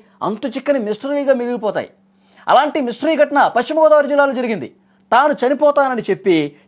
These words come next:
చెప్పిన సమయానికి కరెక్ట్గా ప్రాణాలు విడిచిన ఓ పాము కథ ఇప్పుడు అందరినీ ఒక్కసారిగా షాక్ గురి చేసింది. అసలు ఆ గ్రామంలో ఏం జరిగింది, ఆ యువకుడికి పూనకం ఎందుకు వచ్చింది తెలుసుకోవాలంటే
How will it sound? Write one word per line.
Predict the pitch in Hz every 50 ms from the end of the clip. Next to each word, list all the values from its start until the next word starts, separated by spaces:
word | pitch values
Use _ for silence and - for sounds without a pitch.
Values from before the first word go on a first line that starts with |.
| - 269
చెప్పిన | 277 277 - 330 320
సమయానికి | 277 294 277 262 262 262 254 247 277
కరెక్ట్గా | 233 247 262 254 - - 294 285 277
ప్రాణాలు | 277 277 226 233 254 262 269 262 254
విడిచిన | 254 269 - 262 254 247
ఓ | 202 196 226 226
పాము | 214 - - 175 196 233 247 254
కథ | - 233 214 202 226 247 214 165 160 - - _ - -
ఇప్పుడు | 160 220 214 190
అందరినీ | 220 269 269 320 320 311 302
ఒక్కసారిగా | 269 240 247 - 285 - 294 285 285 285
షాక్ | 262 - - - - 269
గురి | 240 262 254 247 233
చేసింది. | 208 - 196 143 104 - _ _ _ _ _ _ _ - - - - 233
అసలు | 269 269 330 320
ఆ | 294 - - 247 277
గ్రామంలో | 269 196 254 277 294 294 302 302 294 294 294
ఏం | 285 262 277 294 285
జరిగింది, | 262 277 269 262 262 247 233 247 254 254 226 185 143 - - 190
ఆ | 240 254
యువకుడికి | 247 220 247 277 302 285 302 311 254 - 269
పూనకం | - - 262 285 311 320 311 311 311
ఎందుకు | 285 277 269 285 285 285
వచ్చింది | 269 277 269 254 240 240 254 240 180 139 120
తెలుసుకోవాలంటే | - 180 214 220 - - 220 202 190 180 170 208 202 175 147 127 131